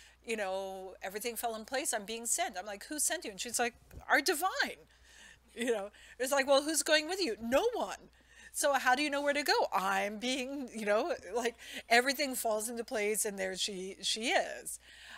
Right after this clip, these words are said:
Um, I make it sound like it's easier on her than it is. Her, her path is, like,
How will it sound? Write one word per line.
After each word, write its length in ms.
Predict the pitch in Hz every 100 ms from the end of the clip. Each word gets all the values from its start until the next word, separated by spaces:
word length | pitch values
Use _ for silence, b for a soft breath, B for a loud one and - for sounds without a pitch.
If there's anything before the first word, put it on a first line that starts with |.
| B -
Um, 280 | 202 185 175
I 80 | 233
make 180 | 269 277
it 140 | 277
sound 160 | 349 262
like 180 | 233 240
it's 160 | 202
easier 460 | 233 233 233 247 220
on 100 | 202
her 160 | 214
than 160 | 190 190
it 140 | 185
is. 260 | 190 185 180
Her, 320 | 226 214 208 -
her 240 | 202 233
path 560 | 233 254 240 208 202 - -
is, 460 | 202 190 185 180
like, 340 | 202 190 185